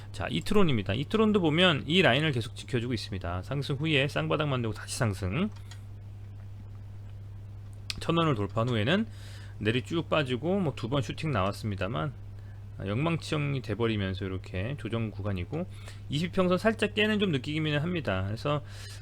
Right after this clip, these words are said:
뭐 최대 칠백오십오 원까지도 봐야 되지만, 아,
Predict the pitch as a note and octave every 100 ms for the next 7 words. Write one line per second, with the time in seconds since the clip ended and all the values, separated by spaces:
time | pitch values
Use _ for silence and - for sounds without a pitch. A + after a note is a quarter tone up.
0 | - C#3 C#3+ C#3 - G#3 G#3 - A3 E3
1 | D3+ E3+ C#3 D3+ D#3+ C#3+ C3+ C#3+ G#2+ A#2+
2 | A2 G#2 A#2 C3+ F#2 F2 - - - -
3 | - - - - - - - - - -